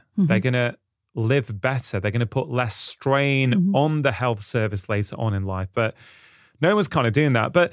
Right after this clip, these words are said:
Speaker 2: but one thing I will
Speaker 1: Yeah.
Speaker 2: say, uh, and I think your book really speaks to this, a lot of the things that people can do to slow down aging are free of charge, right? They, they, they
Speaker 1: Mm-hmm.
Speaker 2: are. And I, like you, have worked in areas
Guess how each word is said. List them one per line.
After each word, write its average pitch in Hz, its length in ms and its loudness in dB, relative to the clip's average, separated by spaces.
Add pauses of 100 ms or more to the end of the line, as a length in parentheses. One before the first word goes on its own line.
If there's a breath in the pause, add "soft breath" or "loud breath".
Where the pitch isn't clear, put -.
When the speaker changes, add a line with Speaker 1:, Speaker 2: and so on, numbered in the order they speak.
(160 loud breath)
Speaker 2:
but 208 100 4
one 240 100 4
thing 254 80 0
I 220 80 4
will 185 260 6
Speaker 1:
Yeah. 208 140 4
Speaker 2:
say, 104 420 2
uh, 120 260 0
and 131 140 0
I 131 60 0
think 185 180 -4
your 143 160 2
book 147 320 -2
really 110 180 -2
speaks - 300 -8
to - 60 -12
this, 101 160 -4
a 127 60 0
lot 143 280 2
of 202 80 0
the 170 100 2
things 113 760 -4 (1400 soft breath)
that 117 120 -6
people 143 340 -2
can 143 360 -2
do 127 220 2
to 110 120 -4
slow 131 340 0
down 110 220 0
aging 98 580 -2
are 147 200 2
free 113 260 -2
of 92 120 -4
charge, 87 640 -6 (180)
right? 98 180 -4
They, 120 140 2
they, 117 240 -2
they 185 260 6
Speaker 1:
Mm-hmm. 113 60 6
Speaker 2:
are. 113 360 4
And 113 120 0
I, 135 260 2 (420 soft breath)
like 131 260 0
you, 127 80 2
have 104 160 -2
worked 143 380 2
in 123 60 2
areas 104 640 -2